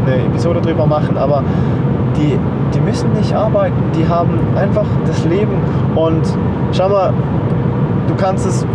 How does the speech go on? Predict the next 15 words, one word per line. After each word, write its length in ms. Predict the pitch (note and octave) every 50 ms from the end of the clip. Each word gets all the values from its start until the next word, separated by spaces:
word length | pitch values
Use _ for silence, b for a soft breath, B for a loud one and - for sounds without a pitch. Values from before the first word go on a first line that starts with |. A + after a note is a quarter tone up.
| - - - E3 F#3 -
jetzt 340 | E3 F3+ F#3 - - - -
mit 140 | E3 D3+
Free 260 | - - - A3 B3+ C4
machen, 300 | - A#3+ A#3+ - G#3+ F#3+
wenn 80 | F#3
du 80 | F3+ F3
dran 240 | D3 D#3 F#3 G3+ -
bleibst, 320 | G3+ G3+ G3 - - -
hast 140 | F#3 - -
du 60 | -
es 40 | -
vielleicht 300 | - E3 E3 E3+ E3 E3
mit 100 | D#3+ -
fünfundsechzig, 760 | - - - E3 D#3+ D3+ D3+ E3+ F#3+ - - - F3 D#3+ D#3+
ne, 140 | E3 E3